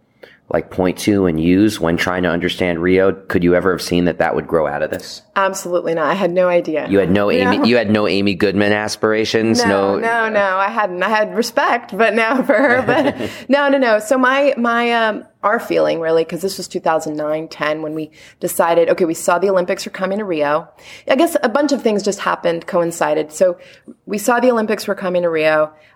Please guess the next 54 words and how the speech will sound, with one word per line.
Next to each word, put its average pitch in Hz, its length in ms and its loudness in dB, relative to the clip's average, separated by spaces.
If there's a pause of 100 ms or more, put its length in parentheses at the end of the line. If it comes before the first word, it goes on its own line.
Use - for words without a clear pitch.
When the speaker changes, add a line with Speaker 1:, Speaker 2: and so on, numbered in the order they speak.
Speaker 2:
We 190 220 0
had 185 240 -2
this 180 140 -4
huge - 260 2
network 185 320 0
by 165 100 2
that - 180 -2
point 156 300 -4
of - 60 -18
ten 175 240 0
years 160 240 -4
of 151 100 -14
people 160 240 -8
across 170 380 -4
favelas. 151 560 0 (420)
Uh, 175 240 4
we 208 140 2
were 214 80 4
doing 208 220 0
social 208 320 0
media 170 280 2
trainings 160 400 -4
in 160 100 -6
two 160 120 -8
thousand 156 320 0
ten, 160 200 -4
so 165 140 -6
we 170 60 -2
were 170 60 -2
getting 175 260 0
all 196 160 2
connected 165 520 -2 (200)
through 165 460 0
Facebook 165 420 0
and, 156 260 -8 (440)
uh, 156 200 0
Twitter 175 280 4
before 170 560 2
those 156 320 -2
really 156 180 0
took 160 200 -6
off 151 160 -2
in 156 100 -8
Brazil 156 340 0
with 175 200 0
all 156 120 2
these 156 200 -4
communities. 151 560 -10
So 170 100 -8
we 160 60 -12
started 165 300 -2
hearing 170 360 -6
from 156 220 -10
them. 156 180 -4